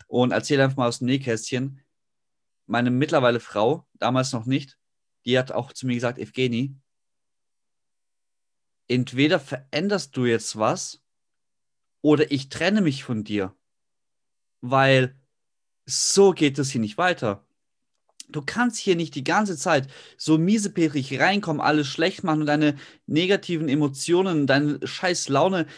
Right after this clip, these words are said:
hier in der Familie auslassen. Das geht so nicht.“ Weil ich hab gesagt, „Du bist meine Frau, du bist dafür da, damit ich mich an dir auskotzen kann.“ Nein,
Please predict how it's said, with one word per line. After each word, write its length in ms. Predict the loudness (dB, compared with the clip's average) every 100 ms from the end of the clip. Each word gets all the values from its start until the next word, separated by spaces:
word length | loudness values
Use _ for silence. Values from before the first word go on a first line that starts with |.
| -20 _
hier 260 | -2 0
in 60 | 2
der 80 | 0
Familie 500 | 0 2 2 2 2
auslassen. 500 | 2 2 0 0 -6
Das 180 | -6 0
geht 260 | 0 0
so 200 | -2 2
nicht.“ 520 | 4 4 2 -6 -20 _ _ _ _ _ _ _ _ _ _ _ _ -8
Weil 120 | 0
ich 60 | 2
hab 200 | 0 -4
gesagt, 380 | 0 0 0 -8
„Du 60 |
bist 160 | -4 -2
meine 160 | -2 -2
Frau, 300 | -2 0 0
du 120 | -2
bist 160 | -4 -4
dafür 200 | -4 0
da, 180 | 0
damit 300 | 2 0 0
ich 140 | -4 -8 -20 -20 -20 _ _
mich 180 | -6 0
an 180 | 0 0
dir 200 | 0 2
auskotzen 480 | 0 -4 -6 -4 -6
kann.“ 300 | -4 -6 -8 _ -8
Nein, 680 | -4 -2 -2 -2 -2 -2